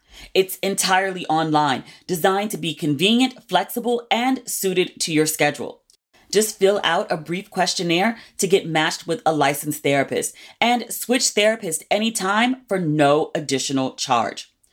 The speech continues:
I love how easy BetterHelp makes it to receive professional help. Find your bright spot this season with BetterHelp. Visit betterhelp dot com slash ratchet today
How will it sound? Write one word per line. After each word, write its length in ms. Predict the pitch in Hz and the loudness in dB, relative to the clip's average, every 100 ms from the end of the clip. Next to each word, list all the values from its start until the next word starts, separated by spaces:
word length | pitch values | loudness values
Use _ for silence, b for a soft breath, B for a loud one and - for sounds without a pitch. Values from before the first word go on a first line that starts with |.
| B B B | B B B
I 100 | 165 | -2
love 360 | 160 165 170 170 | 2 2 2 2
how 180 | 170 - | -2 -2
easy 300 | 170 160 160 | -4 -4 0
BetterHelp 520 | 151 151 151 160 147 | 2 2 2 2 2
makes 320 | 151 156 - | 2 0 0
it 240 | 254 - - | -4 -4 -4
to 140 | 185 | -4
receive 560 | 170 175 - 147 143 139 B B | -2 -6 -2 0 0 -4 B B
professional 760 | - - 131 - 135 131 - - | -2 0 0 2 2 2 -2 -6
help. 380 | 135 117 - _ _ _ _ _ b b b b - | 0 0 -2 _ _ _ _ _ b b b b -2
Find 320 | 185 190 190 | 0 0 -4
your 260 | 160 165 160 | -2 0 2
bright 280 | 151 156 - | 2 0 -2
spot 320 | 156 135 - | -8 -8 -6
this 240 | 131 147 - | -4 -2 -2
season 420 | 156 139 110 - b - | -2 -2 -2 -4 b 0
with 280 | 190 135 117 | 0 0 0
BetterHelp. 840 | 165 170 160 - - 165 113 - _ _ B B B | 2 0 -4 -8 0 0 0 -6 _ _ B B B
Visit 440 | 156 185 196 147 135 | 2 2 2 -2 0
betterhelp 720 | 180 233 220 160 160 156 151 | 2 2 0 2 2 2 -2
dot 260 | 143 139 - | -2 -2 -4
com 380 | 165 170 180 - | 0 0 0 -2
slash 420 | - 175 180 - | 0 0 0 -6
ratchet 560 | - 175 196 190 156 - | -4 -2 -2 -2 -8 -8
today 460 | 165 156 139 - | -2 2 2 0